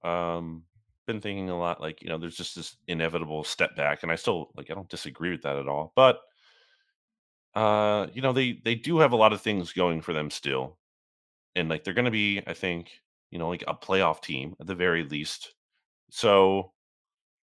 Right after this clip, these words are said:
and I believe in Jalen Hurts a lot, which, you know, is obviously a big turn from where I was at one point in time,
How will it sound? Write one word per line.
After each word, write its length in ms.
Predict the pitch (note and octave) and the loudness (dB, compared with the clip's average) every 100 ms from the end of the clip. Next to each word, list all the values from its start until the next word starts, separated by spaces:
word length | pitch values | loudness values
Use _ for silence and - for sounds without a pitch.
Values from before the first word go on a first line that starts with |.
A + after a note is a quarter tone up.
| _ _ _ | _ _ _
and 140 | - E3+ | 0 2
I 40 | |
believe 220 | F#3+ F#3+ | 4 2
in 80 | F#3 | 0
Jalen 220 | F3 F3+ | 0 0
Hurts 200 | E3+ F3+ | 0 -2
a 40 | A#2+ | 0
lot, 220 | D#2+ C2+ - | 2 2 -4
which, 140 | F2+ | -8
you 80 | G2+ | -2
know, 140 | E2 | -2
is 100 | E2+ | 0
obviously 320 | E2 D#2+ - | 0 0 -6
a 40 | D2+ | -6
big 200 | E2 D2 | -6 -6
turn 360 | - D2+ D2 C#2+ _ | -6 -4 -6 -10 _
from 380 | - D2+ C#2+ D2 | -8 -8 -8 -14
where 180 | D#2+ D#2 | -10 -8
I 40 | C#2 | -6
was 200 | D2+ D2+ | -8 -8
at 80 | |
one 180 | D2 D2+ - - | -8 -10 -10 -14
point 180 | D2 | -12
in 80 | C2 | -12
time, 340 | - D2 C2+ | -8 -8 -8